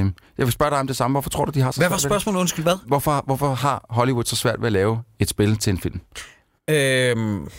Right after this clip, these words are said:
Speaker 2: jamen, jeg har ikke andet svar, end at jeg tror i virkeligheden, at det kommer af noget, øh, arrogance. Jeg tror, det er fordi, at instruktøren og manusforfatteren ved,
Speaker 1: Ja.
Speaker 2: synes, de ved bedre.
Speaker 1: Præcis.
Speaker 2: Hvor det er sådan noget med, "Nej, nej, nej, det kan godt være, de der, <laughs> i gåseøjne,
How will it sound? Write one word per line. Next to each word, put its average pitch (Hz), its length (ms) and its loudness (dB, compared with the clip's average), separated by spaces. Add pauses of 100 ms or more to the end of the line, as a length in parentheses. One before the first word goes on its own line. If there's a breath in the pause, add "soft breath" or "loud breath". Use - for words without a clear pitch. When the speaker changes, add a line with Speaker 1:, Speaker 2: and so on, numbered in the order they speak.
(360 loud breath)
Speaker 2:
jamen, 139 140 2
jeg 147 100 2
har 175 100 2
ikke 180 200 2
andet 180 160 2
svar, 180 280 0
end 156 260 0
at 143 160 0
jeg 156 120 2
tror 180 340 0
i 160 60 2
virkeligheden, 175 400 0
at 143 120 -2
det 151 100 0
kommer 170 280 0
af 151 240 0
noget, 147 360 2
øh, 131 360 2
arrogance. 143 520 0 (400 loud breath)
Jeg - 80 0
tror, - 120 0
det 170 80 2
er 160 40 0
fordi, 185 440 -4
at 151 180 2
instruktøren 156 500 0
og 160 60 2
manusforfatteren 147 920 -2
ved, 190 160 2 (240)
Speaker 1:
Ja. 170 60 2
Speaker 2:
synes, 175 300 2
de 175 160 0
ved 202 200 2
bedre. 156 280 2
Speaker 1:
Præcis. 185 400 -2
Speaker 2:
Hvor 170 120 4
det 175 40 0
er 175 60 0
sådan 196 160 0
noget 180 220 0
med, 165 80 0
"Nej, 180 120 2
nej, 165 140 2
nej, 151 200 0 (220 loud breath)
det 156 100 0
kan 202 80 0
godt 170 60 0
være, 170 100 2
de 165 140 -2
der, 160 400 0
<laughs> - 20 4
i 139 40 0
gåseøjne, 147 520 2